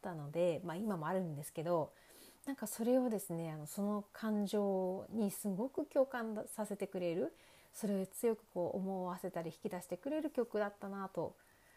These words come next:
思います。で、その次に、あの、有名な曲としてはですね、Under the Seaという、あの、曲があるんですよね。あ、強く人間世界に憧れを抱くアリエルさんに、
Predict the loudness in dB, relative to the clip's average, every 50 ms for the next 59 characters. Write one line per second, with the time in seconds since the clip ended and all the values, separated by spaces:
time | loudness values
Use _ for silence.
0 | -20 -20 -20 -20 -18 _ -6 -2 -2 0 0 -2 -2 -2 -4 -4 -4 -2 -2 0
1 | 2 2 2 2 0 -2 -4 -10 -20 -20 -20 -20 -20 -20 -20 -20 _ -20 -20 -20
2 | -20 -20 -20 -20 -20 -16 _ -6 -6 -4 -4 -2 -4 -4 -4 -4 -2 -2 0 2
3 | 2 2 2 2 0 0 0 -2 -2 0 0 0 2 2 2 2 0 0 -2 -2
4 | -4 -6 -4 -6 -6 -6 -4 -8 -6 -4 -4 -4 -4 -4 -6 -8 -8 -8 -4 -2
5 | 0 2 4 4 4 4 4 4 0 -2 0 0 0 0 0 0 -2 -4 -4 -4
6 | -8 -10 -12 -16 -20 -20 -20 -20 -20 -20 -20 _ _ _ _ -10 -8 -6 -6 -6
7 | -4 -2 -2 0 0 2 2 2 2 2 0 -2 -4 -6 -4 -2 0 2 2 2
8 | 2 0 -4 -16 _ -20 -20 -20 -20 _ -20 -20 -20 _ _ _ _ _ _ _
9 | -4 -4 -4 -4 -4 -6 0 6 6 6 6 6 2 0 0 2 2 2 2 2
10 | 2 0 -2 -2 -2 -2 -2 0 -2 -2 -2 -2 -4 -4 -2 -2 0 0 0 0
11 | 0 -2 -2 -4 -4 -4 -4 -4 -4 -2 -2 0 0 0 0 0 0 -2 -6 -6
12 | -6 -6 -4 -2 0 2 2 0 -2